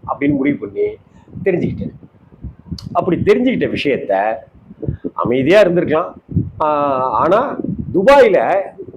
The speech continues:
இங்க இருக்கிற மாதிரி சட்டம் கிடையாது. வயிற்றுக்குள்ளார இருக்கிற குழந்தை ஆணா பெண்ணான்னு சொல்லக்கூடாதுங்கிற சட்டம் துபாயில கிடையாது. அதனாலதான் தம்பி இர்ஃபான் மனைவியை கூட்டிக்கிட்டு நேரா அவர் அங்க போயிட்டாரு, ஸ்கேன் பண்ணாரு,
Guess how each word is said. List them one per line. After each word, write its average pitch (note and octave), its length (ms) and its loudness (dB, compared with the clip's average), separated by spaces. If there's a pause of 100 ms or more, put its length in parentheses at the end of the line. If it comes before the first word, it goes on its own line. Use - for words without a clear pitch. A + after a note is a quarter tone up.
இங்க G3 240 4
இருக்கிற G#3 260 4
மாதிரி G#3 220 4
சட்டம் F3 360 0
கிடையாது. C#3 360 4 (400)
வயிற்றுக்குள்ளார F#3 500 4
இருக்கிற D3+ 280 2
குழந்தை E3 380 4
ஆணா F3 460 6 (100)
பெண்ணான்னு F3 440 2 (420)
சொல்லக்கூடாதுங்கிற A3 840 4
சட்டம் G3+ 600 -2
துபாயில G3 380 6
கிடையாது. C#3 400 2 (320)
அதனாலதான் G3+ 540 4
தம்பி F3+ 400 2
இர்ஃபான் G#3+ 380 2
மனைவியை F#3 420 0
கூட்டிக்கிட்டு D3+ 520 0 (180)
நேரா A3+ 680 4
அவர் F#3 260 4
அங்க E3 240 0
போயிட்டாரு, A#2 600 2 (260)
ஸ்கேன் A#3+ 420 4
பண்ணாரு, A2+ 520 2